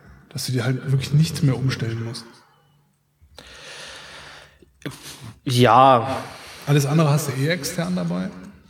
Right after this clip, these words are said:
Speaker 2: Wobei der Mac Pro, gerade wenn du viele Foto machen, äh, Fotobearbeitung machen willst, glaub ich, schon leistungsstärker ist als die
Speaker 1: Äh,
Speaker 2: Kiste.
Speaker 1: also mein jetziger Mac Pro ist definitiv dem neuen MacBook mit dem Retina unterlegen.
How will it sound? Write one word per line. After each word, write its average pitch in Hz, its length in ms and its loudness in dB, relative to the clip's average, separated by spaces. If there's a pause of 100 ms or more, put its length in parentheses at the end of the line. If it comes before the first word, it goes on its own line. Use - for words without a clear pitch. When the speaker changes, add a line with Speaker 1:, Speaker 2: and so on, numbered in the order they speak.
(920)
Speaker 2:
Wobei 90 220 -4
der 104 100 0
Mac 98 240 -4
Pro, 110 260 -2
gerade 107 300 0
wenn 104 100 0
du 104 80 0
viele 113 480 2
Foto 113 360 -2
machen, 110 640 -4
äh, 110 100 -2
Fotobearbeitung 110 600 -2
machen 107 180 -4
willst, 107 140 -4
glaub 107 140 0
ich, 107 80 -4
schon 110 520 -2
leistungsstärker 107 840 0
ist 104 140 -6
als 90 220 -8
die - 80 -2
Speaker 1:
Äh, 110 380 0
Speaker 2:
Kiste. 107 240 -2
Speaker 1:
also 113 160 2
mein 113 180 0
jetziger 143 380 0
Mac 160 260 -4
Pro 147 160 -4
ist 139 240 -8
definitiv 139 520 0
dem 123 140 -2
neuen 123 220 -2
MacBook 127 420 -6
mit 127 120 -4
dem 120 100 -4
Retina 123 480 -2
unterlegen. 107 640 -6